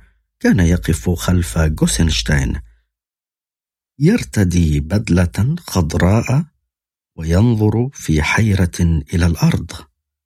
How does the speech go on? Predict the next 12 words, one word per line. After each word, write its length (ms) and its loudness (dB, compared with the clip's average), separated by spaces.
طرح 320 2
الشرطي 760 -2
على 300 2
الرجل 600 0
مجموعة 600 0
من 320 2
الأسئلة 840 -2
لم 160 4
يفهمها 640 0
هيرمان، 480 0
لكن 420 0
الشرطي 800 0